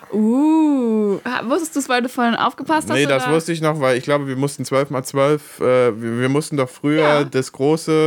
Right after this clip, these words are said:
Speaker 1: Wir mussten elf mal elf, zwölf mal zwölf,
Speaker 2: Das
Speaker 1: dreizehn mal drei.
Speaker 2: große eins mal eins lernen, aber
Speaker 1: Ja.
Speaker 2: nur die,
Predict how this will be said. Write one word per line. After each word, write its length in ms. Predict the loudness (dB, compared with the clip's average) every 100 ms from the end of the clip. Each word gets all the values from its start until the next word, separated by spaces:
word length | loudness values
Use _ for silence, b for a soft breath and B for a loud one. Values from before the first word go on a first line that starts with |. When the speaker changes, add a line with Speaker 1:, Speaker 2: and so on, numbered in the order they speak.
| 2
Speaker 1:
Wir 40 |
mussten 260 | 0 -4 -6
elf 220 | -4 -2
mal 120 | -2
elf, 200 | -2 -2
zwölf 220 | -2 -2
mal 160 | 0 -2
zwölf, 320 | -2 0 0
Speaker 2:
Das 140 | 0 -2
Speaker 1:
dreizehn 180 | 0
mal 40 | 0
drei. 40 | 2
Speaker 2:
große 140 | 0 0
eins 180 | 0 0
mal 180 | 0 2
eins 400 | 2 0 -2 -2
lernen, 360 | 0 2 0
aber 260 | -2 0 0
Speaker 1:
Ja. 140 | 0
Speaker 2:
nur 260 | 2 2 2
die, 680 | -2 -2 0 2 2 2